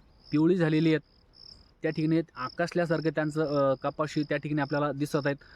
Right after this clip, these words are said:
तर अशा शेतकरी बांधवांसाठी एक त्या ठिकाणी ड्रेंचिंग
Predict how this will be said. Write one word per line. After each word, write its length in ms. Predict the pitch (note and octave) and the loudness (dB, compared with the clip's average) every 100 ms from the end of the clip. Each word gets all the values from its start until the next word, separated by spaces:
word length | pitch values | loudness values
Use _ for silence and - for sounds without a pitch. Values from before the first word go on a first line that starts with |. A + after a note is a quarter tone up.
| - - | -12 -4
तर 60 | |
अशा 280 | G3 F3 A3+ A#3 | -2 0 -2 0
शेतकरी 380 | F3+ - F3+ | -2 0 0
बांधवांसाठी 840 | F3 E3 E3+ F3+ F#3 E3+ D#3+ G3+ G#3+ - | 2 2 2 0 0 -2 -2 -2 -4 -4
एक 160 | F#3 F#3+ - - - | -4 -4 -10 -18 -4
त्या 80 | E3 | -2
ठिकाणी 280 | E3 F3+ E3 | 0 0 0
ड्रेंचिंग 520 | B2+ D#3+ E3+ G3+ | 2 0 0 -4